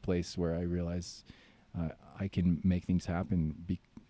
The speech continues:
and it's not me making it happen. It's intention and it's support from unseen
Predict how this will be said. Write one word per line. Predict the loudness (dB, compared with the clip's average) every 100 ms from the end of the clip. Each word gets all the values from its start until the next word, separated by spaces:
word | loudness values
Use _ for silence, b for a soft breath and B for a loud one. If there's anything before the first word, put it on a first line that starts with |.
| 2
and | 2
it's | 4
not | 2 4
me | 4 4
making | 2 0 -4
it | -4
happen. | -6 -4 -6
It's | -6 -12 0
intention | 2 2 2 2 0
and | 0
it's | -4
support | -4 -6 -2 -2 -2
from | -2 -2 0
unseen | 2 2 2 2 2